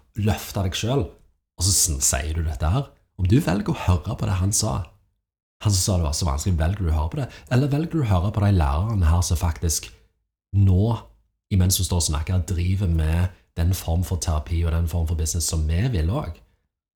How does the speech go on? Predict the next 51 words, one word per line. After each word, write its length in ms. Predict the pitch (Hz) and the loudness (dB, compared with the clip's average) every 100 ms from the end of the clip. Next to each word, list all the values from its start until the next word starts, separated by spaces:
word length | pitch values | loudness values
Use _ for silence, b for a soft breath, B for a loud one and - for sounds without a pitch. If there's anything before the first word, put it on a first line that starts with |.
| _ B | _ B
Så 160 | B 110 | B -2
altså, 160 | 110 123 - - | 2 0 -2 -10
jeg, 140 | 120 131 | -8 -4
jeg 140 | 131 117 | -2 -2
vet 160 | 113 - | -2 -6
ikke 160 | - | -2
hva 60 | 110 | -2
som 120 | 107 | 0
skjer 260 | - 104 113 | 0 0 0
der, 160 | 101 95 | 0 0
men 100 | 95 | 0
jeg 80 | 95 | -2
tror, 400 | - 101 104 95 | -4 -2 -2 -2
eh, 240 | 82 78 80 | -2 -2 -4
vi, 160 | 87 95 90 82 - | -2 -2 -2 -6 -6
vi 100 | 95 | -4
er 60 | 90 | -2
ikke 180 | 110 98 | -2 -2
villige 240 | 85 95 | -2 -4
til 40 | 104 | -4
å 60 | |
være 80 | - | 0
sårbare 560 | - 80 73 - 98 107 | 0 0 -6 -6 -6 -4
nok 240 | 87 - | -6 -6
til 80 | 85 | -6
å 60 | - | -6
stille 240 | 78 76 | -4 -6
spørsmål 420 | - 80 - 78 | -6 -8 -8 -6
og 80 | 76 | -6
spørre. 220 | - 87 - _ _ _ _ _ _ _ _ _ _ _ _ _ _ _ | -10 -16 -18 _ _ _ _ _ _ _ _ _ _ _ _ _ _ _
Og 80 | 113 | -2
igjen, 220 | 120 131 | -2 -2
vi 80 | 131 | -4
ikke 160 | - 110 | -6 -2
kommer 180 | 98 82 | 0 -2
det 60 | - | -4
på 160 | 85 127 | -6 -6
en 120 | 151 | -6
gang. 120 | 90 - _ _ _ _ - | -8 -12 _ _ _ _ -8
For 100 | - | -2
kanskje 240 | 98 110 | 0 0
vi 80 | 104 | 0
tenker, 240 | 85 98 | 0 -2
«Ja, 100 | 85 85 | -4 -2
men 80 | |
hun 140 | 80 87 | -2 -2
vil 80 | 92 | -2
bare 160 | 80 85 | -4 -4
holde 160 | 82 | -4
det 80 | 80 | -4
hemmelig. 400 | 76 71 80 80 | -4 -4 -4 -4